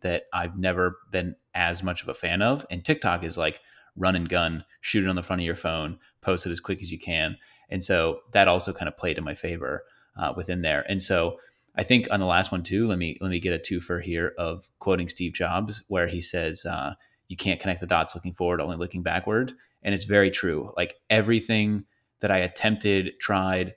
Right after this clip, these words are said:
failed at, did okay at, like, it all ended up leading into this thing. But it's also about seizing that opportunity. So when I went home from the lunch that we had,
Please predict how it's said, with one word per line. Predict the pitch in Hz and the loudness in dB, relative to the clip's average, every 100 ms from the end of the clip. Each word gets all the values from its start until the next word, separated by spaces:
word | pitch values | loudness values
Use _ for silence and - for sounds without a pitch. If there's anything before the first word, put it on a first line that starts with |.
| _ _ | _ _
failed | - 98 95 | 2 4 4
at, | 92 90 - - _ _ _ - - 104 - - | 4 2 0 -8 _ _ _ -20 -20 -20 -20 -6
did | 117 98 90 - | 0 0 0 -2
okay | 98 - 95 95 | -2 0 2 4
at, | 98 113 - | 4 2 -2
like, | 95 - | -4 0
it | 98 - | -2 2
all | 92 92 | 2 2
ended | 90 85 | 0 -2
up | 85 80 | -2 -4
leading | 87 87 85 82 - - | -4 -4 -4 -8 -10 -4
into | 95 90 - | -2 -2 -2
this | 85 76 - | -4 -4 -4
thing. | 107 95 85 76 _ _ - | 0 2 0 -4 _ _ -6
But | 95 | -2
it's | 90 | 4
also | 92 95 | 4 4
about | 87 82 - | 2 0 -2
seizing | 101 90 | -2 0
that | 92 | 0
opportunity. | 82 80 - 95 92 71 | 0 -2 -4 -2 0 -2
So | - | -2
when | 92 | 0
I | 90 | 0
went | 90 87 | -2 -2
home | 98 98 95 92 _ _ _ _ | 0 2 0 -2 _ _ _ _
from | 95 87 | -4 0
the | 90 | 2
lunch | 123 127 | 2 2
that | 90 | -2
we | 87 | 0
had, | 87 85 82 | 0 0 0